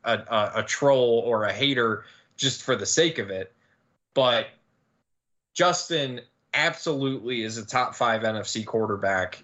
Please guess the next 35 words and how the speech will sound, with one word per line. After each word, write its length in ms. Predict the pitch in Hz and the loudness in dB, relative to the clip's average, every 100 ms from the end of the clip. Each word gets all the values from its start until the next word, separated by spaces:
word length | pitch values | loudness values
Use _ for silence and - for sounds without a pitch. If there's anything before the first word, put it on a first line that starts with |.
| - | -6
just 340 | - 175 - | 2 2 2
from 180 | 165 135 | 0 0
the 80 | 104 | -4
talent 520 | - 143 143 135 123 - | -2 2 4 4 0 -4
alone. 520 | 117 110 117 127 98 92 | -2 2 4 4 0 -6
And, 220 | 120 117 - - 104 | -6 -6 -10 -16 -2
like, 260 | 120 107 - _ _ _ _ _ _ _ _ _ _ _ _ _ _ | -2 -2 -10 _ _ _ _ _ _ _ _ _ _ _ _ _ _
people, 540 | - 156 175 180 139 - _ | -6 0 2 4 2 -4 _
I, 120 | 127 139 | 0 2
I 60 | 151 | 0
don't, 360 | 135 165 196 - _ - | 2 2 2 -2 _ -6
I 80 | 120 | -4
just 380 | 120 196 - - | -2 -4 -4 2
don't 380 | 165 - - - | 2 2 -4 -6
get 360 | 143 165 156 - _ _ _ _ _ _ _ _ _ _ _ _ | 2 2 2 -4 _ _ _ _ _ _ _ _ _ _ _ _
how 240 | - 139 170 | -6 -2 2
much 260 | 175 - - | 2 0 -2
emphasis 580 | 139 147 147 - 135 131 | -4 -2 -4 -2 -4 -4
it, 120 | 113 | -2
when 100 | 127 | -2
it 80 | 120 | 0
comes 320 | 151 156 147 | 0 0 -2
to 120 | 123 | -6
Justin, 560 | 113 127 123 - 95 92 | 0 2 2 0 -8 -4
'cause 160 | 131 | -2
it 100 | 127 | 0
doesn't 320 | 117 165 160 143 | 4 2 2 -6
seem 240 | - 151 | -6 -4
to 60 | 135 | -2
be 120 | 131 | 0
the 100 | 123 | 0
bar 320 | 127 123 123 | 2 4 2
for 240 | - 117 | 0 -2
other 180 | 117 117 | 0 -2
quarterbacks. 800 | 117 123 117 98 92 85 85 - | -2 -2 -2 -2 -8 -8 -10 -14